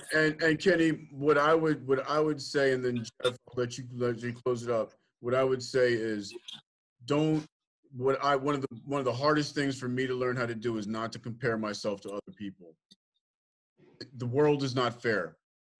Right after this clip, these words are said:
It's just the way it is. Racism exists. Homophobia exists. Sexism exists. And just because I see somebody else getting off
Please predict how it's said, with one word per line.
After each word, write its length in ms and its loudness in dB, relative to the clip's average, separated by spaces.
It's 100 -6
just 180 -6
the 60 -6
way 160 2
it 60 2
is. 380 -6
Racism 680 0
exists. 460 -8
Homophobia 680 0
exists. 640 -4
Sexism 680 -2
exists. 640 -4
And 180 -2
just 300 2
because 640 2
I 140 4
see 280 0
somebody 500 4
else 220 2
getting 340 2
off 240 0